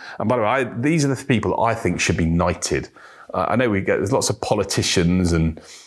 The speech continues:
people in, in, in, you know, certain government organisations that get knighted. You know, I think it's people like this guy, Gary McKee, should be knighted. Here's why, right? He ran a marathon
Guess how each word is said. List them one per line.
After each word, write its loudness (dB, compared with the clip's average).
people 0
in, 0
in, 0
in, 2
you 0
know, 2
certain 0
government 0
organisations 2
that 2
get 0
knighted. 0
You 0
know, 0
I 0
think -4
it's -2
people -2
like 0
this -2
guy, 0
Gary -2
McKee, 0
should -10
be 0
knighted. 0
Here's 0
why, 0
right? -2
He 0
ran 0
a 0
marathon 0